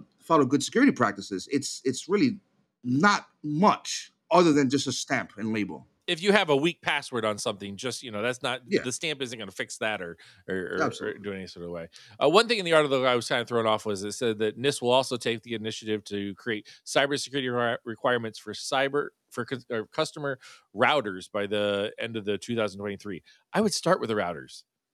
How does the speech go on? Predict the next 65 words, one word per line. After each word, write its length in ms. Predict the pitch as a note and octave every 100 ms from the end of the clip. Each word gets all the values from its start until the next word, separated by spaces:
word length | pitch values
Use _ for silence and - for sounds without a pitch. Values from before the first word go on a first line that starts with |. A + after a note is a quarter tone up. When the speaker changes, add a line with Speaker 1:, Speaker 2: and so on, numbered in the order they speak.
| -
Speaker 2:
The 60 | B2+
routers 360 | F#3+ G#3 E3
control 320 | D3+ C3+ E3
connectivity 640 | - D3 C#3+ D#3+ C#3+ C3 B2
of 80 |
all 240 | C3 E3+ F#3+
these 160 | C3
devices. 640 | A#2 G#2 A2 A#2 B2 B2+ A#2+
Speaker 1:
Mm. 340 | G#2+ G2 F2+ A2+
Speaker 2:
You 100 | A2+
know, 380 | G#2+ G#2+ B2 -
Speaker 1:
Mm-hmm, 40 |
Speaker 2:
I, 60 | C#3+
Speaker 1:
mm-hmm. 100 | D#3
Speaker 2:
I 100 | D#3
don't 140 | C3+
know. 180 | G#2+ F#2+ -
I, 240 | B2+ D3
I 60 | D3
think 180 | F3 D3
they 80 | C#3
should 160 | B2
start 240 | - C#3 B2
at 60 |
routers 400 | A2+ A#2+ A2 G2
and 100 | G#2
work 160 | A2 -
their 80 | G2+
way 180 | G2
out. 260 | G#2 G2 - _ _ _ _
Speaker 1:
I, 160 | A2 C3+ -
you 100 | A2
know 100 | G2+
what? 220 | G#2+ A#2
That's 160 | F#2
a 60 | F#2+
good 160 | F#2+ -
point. 320 | A2 E2 -
I 60 | F#2+
think 220 | C3 -
starting 300 | - A2+ A2+
at 60 | G2
routers 380 | G2+ G#2+ G2+ -
probably 300 | - A2+ G#2
makes 220 | G#2 G2+
the 100 | F#2
most 240 | F#2 -
sense. 420 | F2 G2+ D3 - - _ _ _ _ _ B2
And 120 | A#2+
then 100 | A2+
they 80 | A2+
could 120 | G#2+
just 140 | G2+
start 220 | - A#2 A2+
moving 240 | G#2+ G2+
to 80 | F#2+
firmware 680 | - E3+ D3+ C3+ C3 B2 A#2+
or 80 | G2+
whatever 400 | A2 A#2+ A2+ G2
else, 240 | F2 -
other 160 | B2 B2+
components, 520 | A#2+ A#2+ A#2 A2 -
maybe 140 | A2+
supply 440 | G#2 A2 - C#3 B2+
chains. 580 | - B2 A#2 A2 -